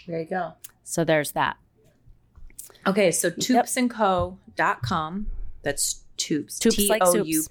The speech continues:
Speaker 1: Toups. Toup like soup. Toups and co dot com and use the code summer beauty for ten percent off.
Speaker 2: Or simply go to Instagram and click the little red button that says beauty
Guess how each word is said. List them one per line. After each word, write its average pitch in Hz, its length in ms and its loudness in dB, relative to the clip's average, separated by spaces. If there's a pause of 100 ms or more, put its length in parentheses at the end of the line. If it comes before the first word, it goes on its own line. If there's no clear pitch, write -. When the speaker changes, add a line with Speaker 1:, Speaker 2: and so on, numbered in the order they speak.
(200)
Speaker 1:
Toups. - 380 -4
Toup 285 240 0
like 240 180 2
soup. - 320 -2 (500)
Toups - 300 2
and 214 100 2
co 175 240 2
dot 180 300 -2
com 156 300 -8
and 170 180 -4
use 170 200 -6
the - 80 -16
code 170 260 -2
summer 147 340 -4
beauty 170 380 -8
for 165 160 -10
ten 170 440 -6
percent 156 540 -6 (160)
off. - 440 -8 (520)
Speaker 2:
Or 196 460 4
simply 196 340 -2
go 202 140 2
to 196 80 4
Instagram 170 600 0 (120)
and 160 100 -10
click - 220 -6
the 165 80 -4
little 165 200 -2
red 175 220 2
button 151 260 0
that 156 140 -6
says 156 240 -4
beauty 151 460 -4